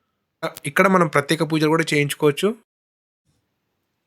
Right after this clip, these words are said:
ఇక్కడ స్వామివారు ప్రత్యేకంగా మనకు భక్తులైతే పూజలైతే సమర్పిస్తూ ఉంటారు. కొబ్బరికాయలు కొట్టి మనకు స్వామివారి దగ్గర హారతి తీసుకున్నట్లయితే పాపాలు, గండాలన్నీ తొలగిపోతాయని ఇక్కడ భక్తుల భక్-, గట్టి నమ్మిక. మేమైతే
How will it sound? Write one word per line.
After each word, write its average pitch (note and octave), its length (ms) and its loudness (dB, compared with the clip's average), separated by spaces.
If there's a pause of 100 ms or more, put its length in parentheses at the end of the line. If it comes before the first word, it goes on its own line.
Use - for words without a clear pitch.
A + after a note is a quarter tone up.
(120)
ఇక్కడ D#3 120 6
స్వామివారు D#3+ 560 4
ప్రత్యేకంగా E3 580 0
మనకు D#3 300 -2
భక్తులైతే D#3 520 4
పూజలైతే D3 460 2
సమర్పిస్తూ C#3+ 540 -4
ఉంటారు. C#3+ 360 2
కొబ్బరికాయలు C#3 560 2
కొట్టి C3+ 320 -4
మనకు B2 360 -4
స్వామివారి B2 460 -2
దగ్గర B2 240 0
హారతి B2 360 0
తీసుకున్నట్లయితే B2 840 -4
పాపాలు, B2 460 2
గండాలన్నీ A#2+ 540 -2
తొలగిపోతాయని B2+ 760 0
ఇక్కడ C3 240 -2
భక్తుల A2+ 420 -4
భక్-, A#2 260 -4 (100)
గట్టి A#2 240 -6
నమ్మిక. A#2+ 360 -4 (1040)
మేమైతే D#3+ 540 6